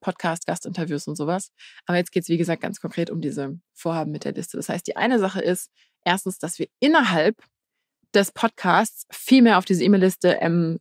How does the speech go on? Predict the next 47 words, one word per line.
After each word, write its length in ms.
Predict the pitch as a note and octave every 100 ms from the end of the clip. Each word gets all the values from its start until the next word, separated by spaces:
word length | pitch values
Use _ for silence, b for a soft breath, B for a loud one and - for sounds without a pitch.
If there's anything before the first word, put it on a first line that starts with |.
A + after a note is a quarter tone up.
| -
drängen 340 | - D#3 F#3
werden, 260 | F#3+ A3 A#3
nachdem 540 | - F3 F3+ G3+ G#3 G#3
wir 100 | G3+
sie, 240 | F3+ E3+ -
ähm, 400 | E3 D#3 E3 E3+ _
nachdem 260 | - F3+ F3+
ich 80 | F3
das 140 | E3+
Format 500 | - D#3+ E3+ G3+ - -
so 240 | F3 F3+
habe, 260 | F#3 F3+ F3
wie 60 |
ich 80 | F3
das 120 | F3+
gerne 220 | - F3+ F#3+
haben 120 | F#3+
möchte. 260 | A3 - D4+
Das 200 | G3 -
ist 120 | -
der 60 | -
erste 200 | F#3 G#3+
Schritt. 180 | G#3+ - B B G3+
Der 60 |
zweite 180 | - F3
Schritt 200 | - F3
ist, 200 | F3 -
dass 100 | E3+
ich 80 | F#3
dann 220 | E3+ E3+ B B B _
in 180 | B3+ D4
diesem 220 | A#3 F#3
Podcast 500 | E3+ E3 - F3 E3+
das 140 | - -
viel 280 | - A#3
mehr 120 | G3+ D3+
benennen 480 | D3+ D3+ D#3 E3+
und 260 | - E3 -
auch 140 | - -
teasern 360 | - F#3 D#3
werde. 280 | - E3+ A3 B B B B B _
Und 220 | F#3+ F#3+
der 120 | F3+
dritte 280 | F3 F#3+ G3+
Schritt 260 | - G3+ -
ist 200 | - -
dann, 260 | G3 G3